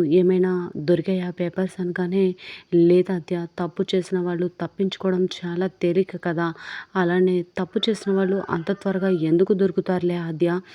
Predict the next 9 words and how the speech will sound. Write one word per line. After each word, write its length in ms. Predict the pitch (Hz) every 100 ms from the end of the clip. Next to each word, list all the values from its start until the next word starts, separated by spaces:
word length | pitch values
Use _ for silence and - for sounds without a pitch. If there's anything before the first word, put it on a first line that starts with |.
| - - -
టైమ్ 220 | 190 208
పడుతుంది" 500 | 202 185 160 175 165 156
అని 200 | - 175
చెప్పి 280 | 185 175 185
ఈ 120 | 185
విధంగా 420 | 175 175 175 175 175
సీను 380 | - 180 180 185
అంటూ 240 | 175 170 180
ఉంటాడు. 420 | 175 180 175